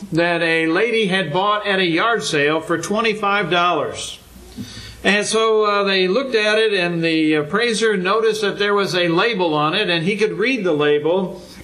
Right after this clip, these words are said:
and it was writ-, uh, made by someone named Seymour.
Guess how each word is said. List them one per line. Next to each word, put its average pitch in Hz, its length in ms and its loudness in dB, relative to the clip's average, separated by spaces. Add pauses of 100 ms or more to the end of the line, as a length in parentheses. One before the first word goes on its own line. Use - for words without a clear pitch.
and 165 120 0
it 190 60 0
was 185 240 0
writ-, 208 220 0
uh, 165 180 0
made 208 380 0
by 185 400 0
someone 196 480 0
named 190 260 0
Seymour. 165 680 0